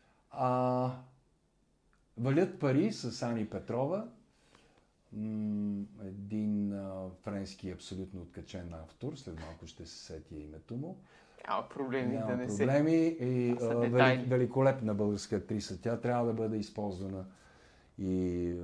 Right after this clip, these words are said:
Speaker 1: в кино, и в телевизия. В театър тя играе много, но кино и телевизия, според мен, трябва да бъде използвана.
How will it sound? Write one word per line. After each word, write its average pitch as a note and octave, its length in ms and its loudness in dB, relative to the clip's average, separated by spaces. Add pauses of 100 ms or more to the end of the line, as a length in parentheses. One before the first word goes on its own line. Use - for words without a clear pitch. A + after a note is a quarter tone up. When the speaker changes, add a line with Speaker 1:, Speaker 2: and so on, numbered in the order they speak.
(140)
Speaker 1:
в - 80 -16
кино, G#2+ 260 2
и F#2+ 40 4
в F#2 100 -10
телевизия. F2+ 520 -2
В - 40 -16
театър G2 280 0
тя F2 240 -2
играе E2 280 -2
много, G#2+ 340 -6
но G#2 120 -4
кино G#2 260 -2
и F2 60 -6
телевизия, F2 480 -10
според D#2+ 320 -10
мен, F2 220 -6
трябва E2 220 -6
да D#2+ 60 -8
бъде D#2+ 180 -10
използвана. D#2 460 -14